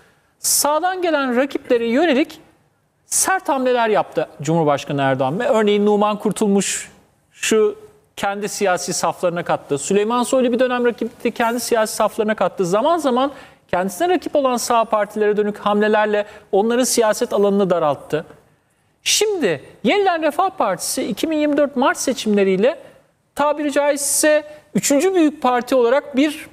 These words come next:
meydana çıkmış oldu. Er meydanına çıkmış oldu halkın deyimiyle. Önümüzdeki dönemde siz iki bin yirmi sekiz tarihini verdiğiniz için söylüyorum. Adalet ve Kalkınma Partisi'nden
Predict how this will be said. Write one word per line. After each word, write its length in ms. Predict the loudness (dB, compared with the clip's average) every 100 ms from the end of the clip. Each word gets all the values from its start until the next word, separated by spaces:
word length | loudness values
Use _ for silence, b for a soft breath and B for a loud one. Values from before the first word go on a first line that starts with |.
| 0
meydana 420 | 2 2 0 0
çıkmış 380 | -2 -2 0 0
oldu. 260 | 0 0 0
Er 160 | 0
meydanına 440 | 0 0 2 0 0
çıkmış 380 | -2 -2 0
oldu 220 | 0 0 0
halkın 400 | 0 -2 -2 0
deyimiyle. 500 | 0 0 0 -2 -4 b b b b b _ _ _ _ _ _ -4
Önümüzdeki 500 | -2 -2 -2 -2 0
dönemde 380 | 2 0 0 -2
siz 220 | 0 -2
iki 180 | 0 0
bin 60 |
yirmi 220 | 2 2
sekiz 300 | 0 -2 -4
tarihini 400 | -2 0 0 0
verdiğiniz 440 | 0 0 0 -2 -2
için 180 | -4 -4
söylüyorum. 600 | 0 0 2 2 0 -2 B B B B _
Adalet 300 | 0 0 0
ve 80 | -2
Kalkınma 460 | 0 -2 -2 -2 -2
Partisi'nden 640 | 0 -2 -4 -4 -2 -4